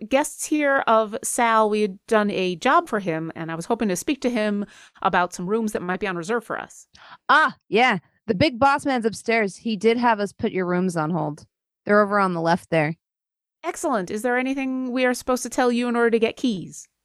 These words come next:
Speaker 2: Uh, no, we didn't really lock 'em. We don't get a lot of visitors to town.
Speaker 1: Okay, fair enough. And we
Speaker 2: Yeah.
Speaker 1: should just go
Speaker 2: They
Speaker 1: speak
Speaker 2: lock
Speaker 1: to
Speaker 2: from the inside, though.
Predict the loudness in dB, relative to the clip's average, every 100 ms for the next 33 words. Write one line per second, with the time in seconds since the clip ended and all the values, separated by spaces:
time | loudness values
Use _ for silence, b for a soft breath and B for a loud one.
0 | _ _ _ 0 4 4 2 0 2 2
1 | 4 2 2 2 0 0 -2 0 2 2
2 | 2 -2 -4 -8 -4 0 0 0 0 2
3 | 2 2 0 0 -4 -6 -8 -4 -2 0
4 | -2 -8 _ _ _ _ _ _ _ _
5 | -4 0 0 2 2 2 0 -4 _ -2
6 | 0 0 -2 -2 -4 -2 2 4 4 2
7 | 0 -2 0 0 -2 0 2 2 0 -2
8 | -2 -6